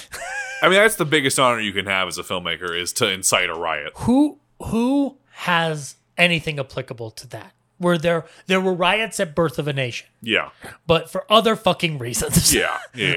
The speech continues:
Speaker 1: yeah.
Speaker 2: <laughs> Um, uh, mo-, uh, and, and there is a, there is an argument to be made that everybody rioted the mo-, the moment that, uh, the la-, the last couple of Transformers movies were made.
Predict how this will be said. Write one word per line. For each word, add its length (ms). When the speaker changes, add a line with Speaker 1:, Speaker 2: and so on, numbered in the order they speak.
Speaker 1:
yeah. 180
Speaker 2:
<laughs> 0
Um, 100
uh, 100
mo-, 280
uh, 220
and, 180
and 300
there 200
is 280
a, 320
there 160
is 80
an 180
argument 460
to 180
be 100
made 340
that 240
everybody 500
rioted 560
the 80
mo-, 160
the 260
moment 360
that, 320
uh, 380
the 320
la-, 320
the 160
last 280
couple 140
of 40
Transformers 560
movies 300
were 100
made. 280